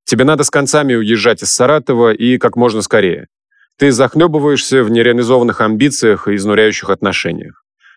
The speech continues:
Тебе нужно начать с чистого листа, тебе нужен новый город, новый вызов, и у тебя все получится.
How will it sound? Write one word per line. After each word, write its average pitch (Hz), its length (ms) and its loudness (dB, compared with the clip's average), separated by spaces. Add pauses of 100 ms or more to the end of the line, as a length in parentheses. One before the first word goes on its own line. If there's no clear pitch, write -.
(140)
Тебе 123 200 0
нужно 147 260 2
начать 143 340 0
с - 40 -14
чистого 139 380 -2
листа, 120 460 0
тебе 110 220 -2
нужен 127 280 2
новый 123 240 2
город, 110 500 0
новый 104 300 0
вызов, 110 440 0 (420)
и 127 200 4
у 123 100 2
тебя 127 220 0
все 123 160 -4
получится. - 580 -4